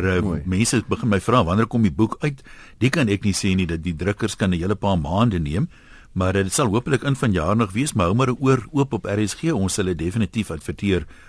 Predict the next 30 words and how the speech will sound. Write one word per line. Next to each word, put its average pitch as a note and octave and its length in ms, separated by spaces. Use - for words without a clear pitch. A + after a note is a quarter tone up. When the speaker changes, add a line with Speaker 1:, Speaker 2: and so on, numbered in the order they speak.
Speaker 1:
op F#2+ 140
Regsake F#2 680
en F2+ 80
ook F2 140
elders F2 320
op E2 120
R C#2 140
S A#2 120
G. G2 40
Speaker 2:
Ja, F#2+ 80
dit F#2+ 60
sal G2+ 140
gaaf G2+ 240
wees, E2+ 220
want, F2+ 240
eh, F#2 200
hy F2 140
vertel B2 320
hierdie A#2 200
mooi A2+ 200
staaltjie. A2 460
Hy F#2 60
sê, A2+ 180
Ek G#2 100
ontvang C3+ 280
'n B2+ 120
oproep D3 340
van G#2+ 180
'n G#2+ 80
kliënt G2 520